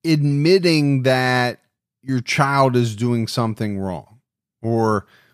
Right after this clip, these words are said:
you know, coming to that conclusion, it, it's not easy for every parent because your children are a reflection of you.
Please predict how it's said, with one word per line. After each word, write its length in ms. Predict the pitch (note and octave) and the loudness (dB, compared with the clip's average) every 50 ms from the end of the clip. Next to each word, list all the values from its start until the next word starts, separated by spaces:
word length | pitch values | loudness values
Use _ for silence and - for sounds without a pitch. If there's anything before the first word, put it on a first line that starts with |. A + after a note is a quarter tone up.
| _ _ | _ _
you 120 | - A#2+ A#2 | -4 -2 -2
know, 180 | G#2+ G2+ F#2+ | -2 -2 -6
coming 460 | - - - C#3+ C#3+ C#3 C#3 C3 B2+ | -10 -6 0 2 2 4 4 2 0
to 180 | B2 - C3 B2 | 0 0 0 0
that 280 | A#2 B2 A#2+ A#2 - - | 2 0 -2 -2 -6 -8
conclusion, 1040 | - A#2+ A2+ F#2+ - - - F#3 G#3 G#3 G3 E3 A#2+ A#2+ B2 A#2+ A#2 A2+ A2+ G#2+ - _ _ _ _ _ _ _ _ - | -6 -6 -6 -6 -8 -8 -6 -4 -2 -2 0 0 0 0 0 0 0 0 -2 -6 -8 _ _ _ _ _ _ _ _ -6
it, 160 | D#3 D3+ C#3 _ - - | -4 -4 -6 _ -8 -4
it's 260 | D#3 D#3+ C3+ - E3+ | -2 -2 -2 -2 0
not 220 | F#3+ G#3 G3+ F3 | 0 2 2 2
easy 540 | D#3+ E3+ E3+ D3+ A2+ F#2 E2+ - - _ _ _ _ _ _ _ _ | 0 -2 -2 -4 -6 -6 -10 -16 -20 _ _ _ _ _ _ _ _
for 400 | - - C3+ C3 C3 B2+ B2+ - - | -6 -2 2 2 4 4 2 0 0
every 360 | B2+ B2+ C3 B2 A#2 A#2+ G#2+ | 0 2 2 2 2 -2 -6
parent 600 | - - - E3+ G3 A#3 A3 F#3+ D#3 C3+ B2 - | -6 -4 -4 -2 -2 0 0 0 0 0 -2 -2
because 760 | - C3+ B2 - - D#3+ D3+ D3 C#3+ C#3+ C#3 C3+ B2 A2+ - _ _ _ _ _ _ _ _ _ | -4 -6 -6 -2 0 0 2 2 4 4 4 2 0 -2 -8 _ _ _ _ _ _ _ _ _
your 160 | - C3 C#3+ | -4 -4 -4
children 540 | C3+ - - F#3+ G#3 A3 G3+ F3 F3+ E3+ E3 | -2 -2 0 2 2 2 2 2 0 0 0
are 300 | - - D3 D#3 D3+ D#3 | -2 -4 -4 -2 -2 -2
a 140 | D#3 D#3 D3 | 0 0 -2
reflection 720 | C3+ C#3 C#3+ C3+ - - D3+ D3+ C#3 C#3 - - C#3 B2+ | 0 0 -2 -2 -2 -2 -2 -2 -2 -2 -4 -4 -4 -2
of 160 | B2 A2+ G2+ | -2 -4 -4
you. 200 | G#2+ G#2 F2+ - | -6 -8 -8 -8